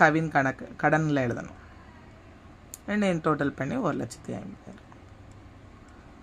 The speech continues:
So, இவ்வளவுதான் சம்மு. முதல்ல இருக்க குறிப்பேடு உடனடியாக செலுத்தியதுக்கு, ரெண்டாவது இருக்குது இப்ப செலுத்தலைன்னா அவரோட கடன் கணக்குல வைக்கணும், மூணாவது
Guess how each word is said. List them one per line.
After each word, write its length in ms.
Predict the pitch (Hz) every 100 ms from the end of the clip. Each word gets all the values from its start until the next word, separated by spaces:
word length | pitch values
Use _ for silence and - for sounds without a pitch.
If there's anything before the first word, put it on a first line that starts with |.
| - - -
So, 80 | 143
இவ்வளவுதான் 380 | 139 139 143 143 -
சம்மு. 320 | 139 147 196 339 - - - - - - - - - - - - - - - - 170
முதல்ல 320 | 175 185 175
இருக்க 180 | 165 175 -
குறிப்பேடு 460 | 165 - 170 165 277 440 - - - 160
உடனடியாக 440 | 165 170 165 165 165 -
செலுத்தியதுக்கு, 640 | 151 - 151 139 123 190 285 - 151
ரெண்டாவது 360 | 151 170 165 147
இருக்குது 300 | - 151 196 339
இப்ப 180 | - 160 -
செலுத்தலைன்னா 540 | 165 180 190 175 165 160
அவரோட 220 | 180 151 143 -
கடன் 240 | 147 147
கணக்குல 320 | 147 139 147 135
வைக்கணும், 340 | 123 143 208 - - - - - 170
மூணாவது 400 | 175 185 160 202